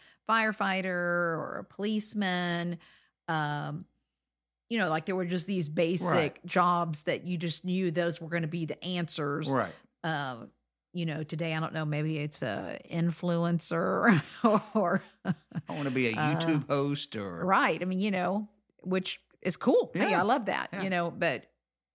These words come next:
Speaker 1: uh, you know,
Speaker 2: I
Speaker 1: there
Speaker 2: mean,
Speaker 1: are,
Speaker 2: who
Speaker 1: there are
Speaker 2: knew you
Speaker 1: things
Speaker 2: could get paid and make tons of money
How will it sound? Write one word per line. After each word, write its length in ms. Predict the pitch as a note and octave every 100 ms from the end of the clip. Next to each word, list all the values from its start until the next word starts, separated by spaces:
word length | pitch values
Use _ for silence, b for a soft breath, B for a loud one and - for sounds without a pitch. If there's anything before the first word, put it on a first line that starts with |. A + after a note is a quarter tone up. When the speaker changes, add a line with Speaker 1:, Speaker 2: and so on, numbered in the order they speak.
| _ -
Speaker 1:
uh, 280 | E3 D3 D#2+ _ -
you 100 | G#3+
know, 100 | F#3+
Speaker 2:
I 60 | E3
Speaker 1:
there 120 | F3
Speaker 2:
mean, 80 | -
Speaker 1:
are, 60 |
Speaker 2:
who 120 | - A3
Speaker 1:
there 140 | F#3+
are 60 | G3+
Speaker 2:
knew 60 | F#3+
you 220 | D3 D#3+
Speaker 1:
things 60 | C#3+
Speaker 2:
could 80 | B2
get 220 | C3 -
paid 540 | - C3 B2 E2 E2 - _ _ _ B2+
and 160 | B2+
make 280 | B2+ A#2 -
tons 260 | - C#3 A#2+
of 60 | A2
money 460 | A#2+ A2 G2 F#2+